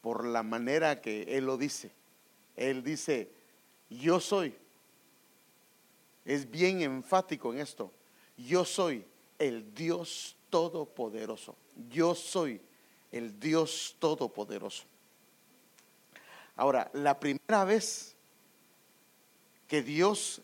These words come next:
se revela como el Todopoderoso, que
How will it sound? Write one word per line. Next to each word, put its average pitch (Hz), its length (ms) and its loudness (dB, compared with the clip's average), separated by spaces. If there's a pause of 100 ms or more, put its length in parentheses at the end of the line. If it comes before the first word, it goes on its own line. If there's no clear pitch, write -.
(260)
se - 220 -2
revela 156 560 2
como 120 640 0 (160)
el 117 220 -6 (160)
Todopoderoso, 151 960 -2
que 104 320 -8